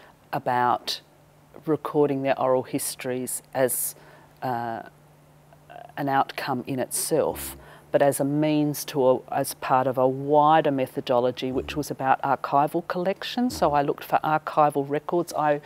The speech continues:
sourced the government reports of the day, um, in which these policies were made. Um, I, I also, you know, with their blessing, um,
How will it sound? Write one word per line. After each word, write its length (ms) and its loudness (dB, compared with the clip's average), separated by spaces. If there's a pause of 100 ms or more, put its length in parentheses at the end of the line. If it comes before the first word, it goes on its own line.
(380)
sourced 480 -4
the 80 -8
government 480 2
reports 680 -2
of 240 -6
the 80 -6
day, 520 -4 (420)
um, 500 0 (440)
in 400 -8
which 380 -2
these 220 2
policies 720 -2
were 100 -4
made. 640 -6 (440)
Um, 420 -2 (200)
I, 400 -4 (140)
I 140 -2
also, 640 -2 (1300)
you 120 -6
know, 320 -4
with 300 -2
their 420 2 (100)
blessing, 640 0 (200)
um, 320 -6